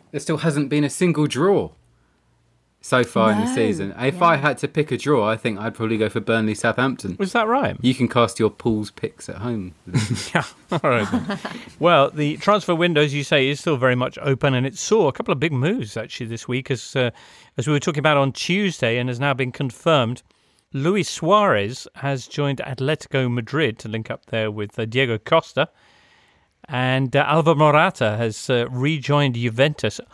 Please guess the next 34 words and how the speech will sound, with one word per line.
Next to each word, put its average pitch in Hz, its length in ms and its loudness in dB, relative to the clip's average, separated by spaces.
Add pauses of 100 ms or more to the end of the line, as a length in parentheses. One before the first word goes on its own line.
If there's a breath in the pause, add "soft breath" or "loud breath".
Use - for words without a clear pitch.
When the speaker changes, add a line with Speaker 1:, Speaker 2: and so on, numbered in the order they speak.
(440 loud breath)
Speaker 3:
on 143 280 4 (120)
loan, 101 420 0 (500)
uh, 98 200 -4
where, 107 220 0
of 104 80 -4
course, - 200 -2
he 113 80 -2
had 110 100 0
a 104 40 -6
very 131 140 2
happy 107 240 -6
time, 110 160 -2
particularly 120 320 -6
in 107 40 0
the, 104 160 -4
the 110 100 -8
Champions 113 360 -2
League 117 140 -2 (280 loud breath)
previously. 156 360 2
But 139 160 0 (280 loud breath)
what 156 260 2
a 175 60 4
lot 180 140 6
of 147 80 0
fuss - 380 -2
then, 120 320 4
uh, 127 220 -2
Luis 135 260 -2
Suarez's 127 520 0
Italian 143 420 0
exam 107 380 -2
was 113 180 -4
for - 140 -6
nothing. 120 440 -2